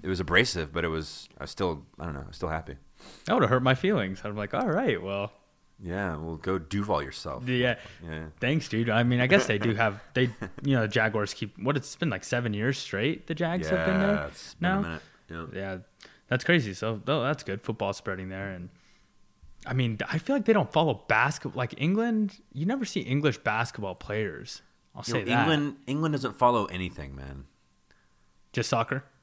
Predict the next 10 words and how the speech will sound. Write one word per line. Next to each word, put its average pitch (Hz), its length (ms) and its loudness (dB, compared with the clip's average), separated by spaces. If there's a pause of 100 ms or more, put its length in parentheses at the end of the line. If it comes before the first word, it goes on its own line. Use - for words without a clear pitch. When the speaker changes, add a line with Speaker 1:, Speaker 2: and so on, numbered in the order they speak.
(260)
Speaker 1:
England, 127 400 0
Speaker 2:
Or 123 60 0
Speaker 1:
yeah. - 180 -2
Speaker 2:
football? 131 420 0
Speaker 1:
Oh, 104 240 4
barely. 71 560 -2 (380)
Speaker 2:
Hmm. - 100 -10
Speaker 1:
Yeah, 110 120 -4
England, 95 640 -4
ugh, 80 200 -6